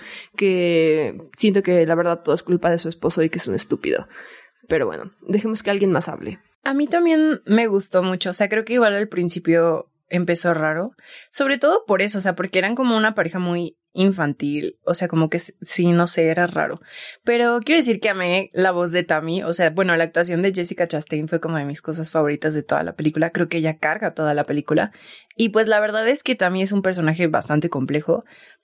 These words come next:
Speaker 2: y no sé, cuando la acabé de ver estaba muy triste de ver cómo la trataron, bueno, al menos en la película, no sé si fue así en la vida real, pero al mismo tiempo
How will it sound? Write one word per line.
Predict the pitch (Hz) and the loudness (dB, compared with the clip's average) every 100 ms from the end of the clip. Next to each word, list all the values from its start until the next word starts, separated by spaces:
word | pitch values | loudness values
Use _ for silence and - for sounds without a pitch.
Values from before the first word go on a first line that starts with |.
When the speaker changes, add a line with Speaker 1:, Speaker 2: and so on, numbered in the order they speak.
| _ | _
Speaker 2:
y | 202 214 214 | 2 4 4
no | 214 247 | 4 2
sé, | 302 359 | 2 0
cuando | 262 214 | 0 2
la | 214 | 2
acabé | 208 214 | 2 2
de | 240 | 2
ver | 247 | 2
estaba | 233 - 190 | 0 0 0
muy | 196 190 | 0 -2
triste | 175 170 - 190 262 _ | 0 0 2 0 0 _
de | 170 170 | 0 2
ver | 160 160 | 2 -2
cómo | 170 170 170 170 160 - _ | -4 0 0 0 -4 -10 _
la | 165 156 | 0 0
trataron, | 143 143 151 165 254 | -2 -2 -2 -2 -2
bueno, | 190 180 | 0 0
al | 156 | 2
menos | 156 156 180 | 0 -2 -4
en | 170 | -2
la | 151 | -4
película, | 147 147 143 - - - _ - - _ | -2 -4 0 0 0 -4 _ -20 -20 _
no | 170 170 | 0 2
sé | 160 160 | 0 -2
si | 156 | -4
fue | 151 135 | -4 -4
así | - | -2
en | 143 | -6
la | 135 | -6
vida | 135 147 | -6 -4
real, | 131 131 143 226 - | -2 0 0 -2 0
pero | 190 165 165 160 - | 2 2 2 0 0
al | 170 | -2
mismo | 175 175 180 190 | 0 0 0 2
tiempo | 196 180 185 185 190 | 0 0 2 2 2